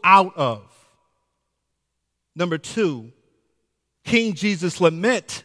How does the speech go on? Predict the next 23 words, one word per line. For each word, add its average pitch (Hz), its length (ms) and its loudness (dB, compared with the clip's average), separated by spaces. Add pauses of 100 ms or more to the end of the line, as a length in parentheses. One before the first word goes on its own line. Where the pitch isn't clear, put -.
for 151 140 -10
the 135 120 -8
city 127 360 -8
flows 175 920 -2
out 156 180 -2
of 143 180 -4
his 135 320 -10 (560)
love 143 560 0 (220)
for 151 140 -8
those 131 520 -12
in 127 60 -20
the 113 80 -20
city. 107 420 -16 (1700)
His 160 220 -4
lament 175 420 0
for 165 80 -8
the 143 120 -4
city 120 340 -8
flows 208 500 0
out 156 140 -4
of 127 120 -8
his 135 200 -16
love 151 500 0